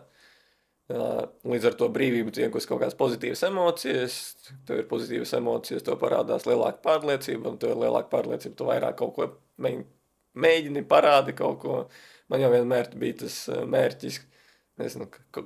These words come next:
kaut ko smuku izdarīt uz tā geto laukuma, jo, jo, ja, ja atminās, kā, kā getiņš sākās, tad tas bija principā, <laughs> jā, klope pret bortiem, un,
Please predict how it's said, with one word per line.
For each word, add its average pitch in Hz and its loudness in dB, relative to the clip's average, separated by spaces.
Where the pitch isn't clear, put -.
kaut 131 0
ko 123 -4
smuku 135 -2
izdarīt 117 -6
uz - -16
tā 180 -4
geto 123 -2
laukuma, - -2
jo, 120 -6
jo, 123 0
ja, 123 6
ja 135 6
atminās, 127 0
kā, 135 2
kā 135 2
getiņš 131 0
sākās, 170 4
tad 110 -10
tas 113 -2
bija 127 -4
principā, 139 0
<laughs> - -4
jā, 147 8
klope 160 6
pret 127 0
bortiem, 147 2
un, 123 -6